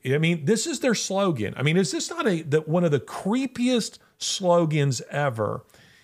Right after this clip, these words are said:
"You will own nothing and you will be happy." Does,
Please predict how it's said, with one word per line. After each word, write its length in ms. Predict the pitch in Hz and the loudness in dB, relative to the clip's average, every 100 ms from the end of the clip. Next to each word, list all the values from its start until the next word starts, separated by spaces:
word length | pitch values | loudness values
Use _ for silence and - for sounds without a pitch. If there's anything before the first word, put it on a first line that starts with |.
| _ _ - | _ _ -8
"You 320 | 110 110 151 | -4 0 2
will 280 | 190 208 196 | 4 2 2
own 380 | 135 139 139 127 | 0 0 0 0
nothing 580 | 120 120 - 101 95 98 _ | -2 -2 -4 -6 -6 -10 _
and 260 | 113 110 95 | -4 -4 -4
you 260 | 98 110 | -4 -2
will 200 | 113 107 | -2 -4
be 240 | 101 104 98 | -6 -6 -6
happy." 420 | 101 117 - 120 | -4 -4 -4 -6
Does, 320 | 110 170 - | 2 2 2